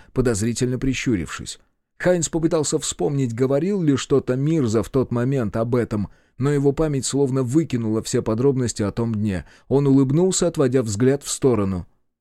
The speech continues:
"Даже если бы знал,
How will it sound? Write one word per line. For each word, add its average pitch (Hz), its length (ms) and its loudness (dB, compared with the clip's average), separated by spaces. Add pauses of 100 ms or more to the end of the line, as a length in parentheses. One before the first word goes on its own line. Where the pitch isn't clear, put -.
(140)
"Даже 95 540 -4
если 90 560 -4
бы 92 260 -4
знал, 82 720 -8